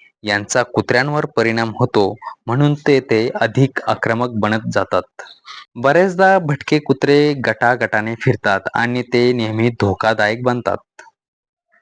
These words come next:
प्रसिद्ध डॉक्टर अजय सूद यांच्या मते बऱ्याचदा एखाद्या भागदा-, भागांवर वर्चस्व मिळवण्यासाठी या मुद्द्यांमुळे कुत्रे माणसांवर हल्ला करतात.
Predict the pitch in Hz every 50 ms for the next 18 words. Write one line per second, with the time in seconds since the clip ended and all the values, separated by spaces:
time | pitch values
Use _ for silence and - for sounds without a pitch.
0 | _ _ _ _ _ _ _ _ _ _ - - _ _ _ 107 - - - 139
1 | 135 131 143 139 127 117 113 113 - _ 117 107 101 - 143 - - - - -
2 | _ _ - 120 123 123 135 160 165 156 - - - 139 113 98 - - - 120
3 | 117 113 113 113 117 - 143 139 139 143 143 147 131 117 117 117 113 107 - 113
4 | 113 120 127 139 127 - - 147 151 151 - 135 127 - - 131 117 120 131 127
5 | 117 110 107 107 113 107 120 123 127 131 131 123 120 117 120 107 127 127 135 139
6 | 135 139 139 143 123 113 113 110 - - - 160 156 160 - 180 175 151 127 120
7 | 117 113 117 117 117 - - 139 123 - 113 104 101 104 - _ _ - _ _
8 | _ _ - 113 113 113 113 110 110 110 110 110 127 139 147 151 151 147 135 131
9 | - - - 117 - - 123 127 135 131 120 107 107 107 104 104 - 117 110 113
10 | 113 120 127 131 - - 110 104 101 101 110 - - 123 - - - 127